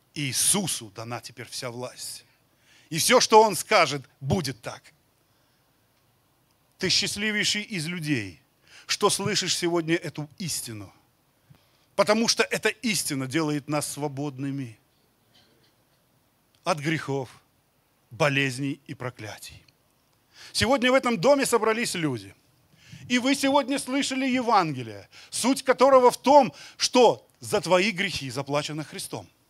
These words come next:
И ты являешься свободным во Христе. Но вопрос, ты, лично ты,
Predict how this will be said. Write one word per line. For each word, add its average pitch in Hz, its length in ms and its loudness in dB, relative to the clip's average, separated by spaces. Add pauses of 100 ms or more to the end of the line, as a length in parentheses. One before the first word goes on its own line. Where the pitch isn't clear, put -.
(580)
И 165 80 -6
ты 175 340 -2 (260)
являешься 170 580 2
свободным 180 640 2
во 151 100 -2
Христе. 175 580 -4 (200)
Но 240 600 4 (460)
вопрос, 214 800 2 (1160)
ты, 277 200 6
лично 143 600 -2
ты, - 320 -8